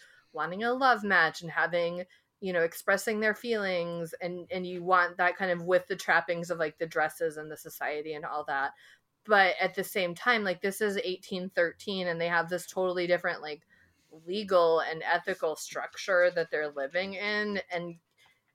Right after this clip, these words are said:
and you kind of just have to, like, pick and choose of that and be like, "Well, like, yeah, technically she's his property because they're married, but, like, they don't really think about it that way." But also, like,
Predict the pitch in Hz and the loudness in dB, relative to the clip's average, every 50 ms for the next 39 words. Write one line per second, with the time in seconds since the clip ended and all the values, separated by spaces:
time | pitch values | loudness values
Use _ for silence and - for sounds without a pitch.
0 | _ _ - 185 180 185 185 175 - - 208 190 190 190 185 170 185 175 - - | _ _ -2 -2 0 0 -4 -4 -2 0 2 2 2 2 0 -2 -6 -8 -2 0
1 | 180 165 - - 170 170 160 - - _ _ - - - 185 175 - 180 165 160 | 0 0 2 0 -2 -2 -2 -4 -12 _ _ -16 -6 -6 -6 -2 0 -2 -2 -2
2 | 143 - - - - 196 190 185 180 165 170 156 160 147 127 151 160 160 147 139 | -2 -6 -8 -6 -2 0 0 0 0 -2 -4 -2 -2 -2 -4 -2 -2 0 0 0
3 | 123 165 165 - _ - - - _ _ - 240 269 254 240 233 233 214 220 240 | 0 -2 -6 -8 _ -20 -20 -20 _ _ 2 6 8 8 8 6 4 0 2 4
4 | 240 226 220 220 - 247 233 220 247 247 240 269 254 233 - - 233 220 202 - | 4 4 4 4 2 0 0 0 0 -2 0 0 0 0 0 -2 -2 -2 -2 -2
5 | 226 208 - - - - 190 165 175 175 185 180 180 175 170 165 175 175 160 175 | -6 -10 -10 -10 -4 2 4 4 4 4 2 0 0 0 -4 -2 -4 -4 0 0
6 | 170 165 160 160 160 156 156 160 160 156 165 165 170 165 165 185 196 208 220 214 | 0 0 2 2 2 2 2 2 2 2 0 0 0 0 0 2 2 4 4 4
7 | 160 160 175 175 170 165 165 - 151 143 147 151 151 170 160 160 165 165 160 - | 4 4 4 4 4 4 2 0 -4 -6 -6 -6 -2 0 2 2 2 2 0 0
8 | 156 151 131 151 156 147 147 147 151 156 165 151 139 170 175 165 175 190 185 175 | 0 0 0 0 -2 -2 -2 -2 -2 0 0 2 4 4 4 2 2 0 2 2
9 | 170 165 | 2 2